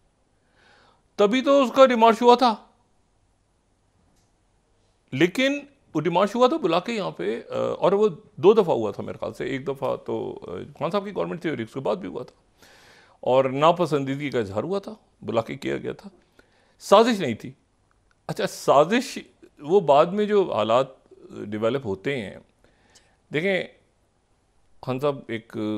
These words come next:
बड़े सियासी रहनुमा हैं मुल्क के, इसका, इसमें कोई शक नहीं, अब उनका बहुत बड़ा वोट बैंक है, लेकिन अगर कोई दुनिया के नक्शे पे कोई एक सौ तिरानवे मुल्कों में से कोई, ये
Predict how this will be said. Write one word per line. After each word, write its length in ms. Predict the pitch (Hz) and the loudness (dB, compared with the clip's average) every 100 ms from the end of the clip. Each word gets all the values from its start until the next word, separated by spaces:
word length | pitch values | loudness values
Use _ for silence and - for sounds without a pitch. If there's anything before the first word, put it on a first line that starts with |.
| 87 - | -8 -10
बड़े 320 | 104 123 123 98 | -2 2 2 2
सियासी 360 | - 92 98 | -4 -6 -8
रहनुमा 320 | 90 92 85 | -12 -16 -20
हैं 160 | - _ _ _ 101 | -20 _ _ _ -12
मुल्क 160 | 90 | -12
के, 240 | - - 107 | -14 -20 -20
इसका, 200 | - 104 | -18 -20
इसमें 280 | - - 101 | -18 -16 -10
कोई 140 | 107 | -10
शक 220 | - - | -10 -18
नहीं, 100 | - - 107 | -20 -18 -16
अब 200 | 85 - 113 | -16 -18 -14
उनका 180 | 123 143 | -8 -6
बहुत 640 | 104 - 175 196 151 - _ _ _ _ 110 | -8 -4 0 2 0 -4 _ _ _ _ -4
बड़ा 160 | 104 | -4
वोट 220 | 95 90 | -4 -8
बैंक 280 | 82 82 80 | -12 -16 -20
है, 160 | - _ _ _ _ _ _ _ _ _ _ _ _ _ _ _ _ | -20 _ _ _ _ _ _ _ _ _ _ _ _ _ _ _ _
लेकिन 360 | 113 147 214 190 | -4 0 0 2
अगर 300 | 151 185 185 | 4 4 4
कोई 180 | 180 175 | 2 -2
दुनिया 400 | 139 135 147 151 | -4 -6 -4 -4
के 380 | 151 151 - 131 | -4 -6 -6 -8
नक्शे 300 | 113 - 131 | -8 -6 -4
पे 160 | 135 | -4
कोई 200 | 135 127 | -4 -6
एक 80 | 117 | -6
सौ 120 | - | -8
तिरानवे 640 | 123 117 110 117 127 120 - | -6 -4 -2 -2 -4 -4 -6
मुल्कों 380 | 104 101 - 110 | -10 -10 -10 -8
में 120 | 101 | -8
से 160 | - 98 | -10 -12
कोई, 220 | 95 | -10
ये 80 | 101 | -10